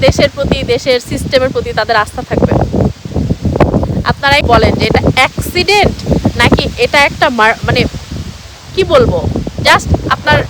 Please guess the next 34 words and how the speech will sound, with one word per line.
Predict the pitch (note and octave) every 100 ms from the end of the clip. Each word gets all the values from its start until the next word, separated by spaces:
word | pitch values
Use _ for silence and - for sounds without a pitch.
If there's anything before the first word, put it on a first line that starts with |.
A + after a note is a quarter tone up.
| - C#4+
ইগনোরেন্সের | - F#4 G4+ F#4+ F#4+ -
কারণে | E4+ D4+ D#4+ C#4
এতগুলো | C4+ - B3+
মানুষ | - - -
মারা | F3 D#3
গেল। | D#3 - - - - - C#4+
আমার | F4 F#4+
তো | A4+ G#4
মনে | G4+ G4
হয় | F4+ D#4 -
এটা | D#4 C4+ B3+
অবশ্যই | D#4 - F4 -
একটা | - G#3+
অ্যাক্সিডেন্ট | - - F3 -
না। | - G#3+
আমার | A#3+ C#4+
একটা | D#4 D#4
পোস্টে | D#4+ - F4+
একজন | D4 C4+ C4+
কমেন্ট | - -
করছে | - - - - - - - -
যেখানে | C4 D#4 D#4 -
সে, | A#3+ B3
মানে | A#3+ A#3+ G3+ - - - - - -
সে | F4+
বুঝাতে | F4 G4+ G#4 G4
চাচ্ছে | G4 G4+ F4+
এটা | A#3+
অ্যাক্সিডেন্ট। | G3 - F3 B2+ - - - - - - - - - - - - - - -
একটা | B3+ B3+ -
সুস্থ | D4+ - G4 D#4+
মানুষ | D#4+ D#4+
এটা | C#4+ C4+
বলবে | C4+ A#3